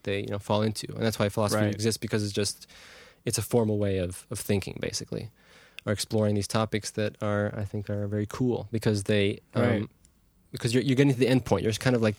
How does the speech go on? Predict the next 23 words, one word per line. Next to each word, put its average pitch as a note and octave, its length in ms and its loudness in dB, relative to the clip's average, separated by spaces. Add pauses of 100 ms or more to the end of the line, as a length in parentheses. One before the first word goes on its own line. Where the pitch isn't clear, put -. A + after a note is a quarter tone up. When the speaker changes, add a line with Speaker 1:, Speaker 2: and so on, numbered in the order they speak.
Speaker 1:
reaching, B2 300 0
you're A#2 200 4
scraping B2 260 2
the A2+ 60 2
bottom A#2 260 6
of G#2+ 60 2
the A2 80 2
barrel A2 440 2
in G#2+ 60 -4
the G#2 80 0
sense G#2+ 260 0
that G#2+ 120 -4
you're, G2+ 380 0 (840)
you C3 140 4
know, G2+ 280 4 (680)
you're C#3 120 4
trying D#3 280 6
to D3+ 80 4
get C#3 80 8
to B2+ 80 6
the A#2+ 60 6
bottom A#2+ 500 6
of, A2+ 560 0